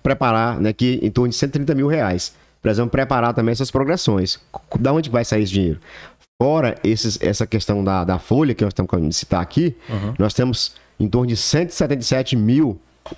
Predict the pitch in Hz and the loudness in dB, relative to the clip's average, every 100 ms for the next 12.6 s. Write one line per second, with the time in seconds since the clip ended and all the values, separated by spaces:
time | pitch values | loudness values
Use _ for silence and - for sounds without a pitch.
0 | - - 170 185 113 107 135 139 104 - | -20 -2 0 2 2 2 2 0 -2 -4
1 | 82 127 175 147 107 101 95 - _ _ | -2 0 0 2 2 2 -2 -6 _ _
2 | _ _ - 104 107 - 98 92 85 - | _ _ 0 0 0 -2 0 0 -2 -4
3 | _ _ - 92 110 175 202 127 - 135 | _ _ -2 0 2 0 0 0 0 -2
4 | - 202 - 220 185 170 180 185 - 165 | 0 -2 -2 -2 0 0 -2 -2 0 0
5 | 160 98 - - 165 160 165 143 143 143 | 0 -2 -2 -2 -2 0 0 2 2 0
6 | 139 160 113 113 - - - - 104 117 | 2 2 2 0 -6 -20 -20 -4 -2 0
7 | 131 123 - 117 120 120 123 117 104 110 | 2 0 0 0 0 2 2 0 0 0
8 | 135 143 98 95 165 185 180 - - _ | 0 0 0 0 0 0 -4 -16 -20 _
9 | - 110 120 - 208 214 156 165 143 120 | 0 2 2 0 0 0 0 0 2 2
10 | 110 92 92 98 65 - - 120 - 117 | 0 0 0 -2 -4 -10 -4 -2 0 0
11 | 120 110 - 98 120 117 110 107 101 98 | 0 0 -4 -2 0 0 2 2 2 0
12 | 92 104 113 107 101 87 | 0 0 -2 -2 -2 -2